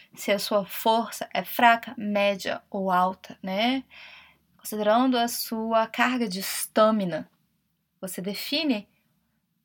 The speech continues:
que tipo de exercício, que tipo de trabalho, que tipo de atividade você deve tá se engajando no mundo, porque muitas vezes a gente quer coisas que nós não temos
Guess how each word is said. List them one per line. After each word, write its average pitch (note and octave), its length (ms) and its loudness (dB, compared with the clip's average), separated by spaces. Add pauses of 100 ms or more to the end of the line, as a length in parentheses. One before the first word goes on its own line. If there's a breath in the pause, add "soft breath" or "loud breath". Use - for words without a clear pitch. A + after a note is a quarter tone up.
(180)
que D4 380 -2 (280)
tipo D#4 500 0 (360 loud breath)
de G#3+ 460 -4
exercício, G#3+ 540 0
que - 80 -16
tipo B3 220 -4
de G#3+ 120 -2
trabalho, B3+ 720 4 (260 loud breath)
que - 120 -20
tipo A#3+ 240 -4
de G3+ 100 -4
atividade A#3+ 1000 2 (300 loud breath)
você G#3+ 200 -6
deve A#3 340 6
tá A#3 220 2
se A#3+ 100 -2
engajando A3+ 680 4
no G3 80 0
mundo, E3+ 380 -2
porque F#3 480 -8
muitas B3+ 300 -4
vezes B3+ 260 4
a A#3+ 120 2
gente A#3+ 380 -2
quer A3+ 460 2 (340 loud breath)
coisas C#4+ 600 6
que D4 120 -2
nós C4+ 260 2
não C4+ 200 4
temos A#3+ 840 0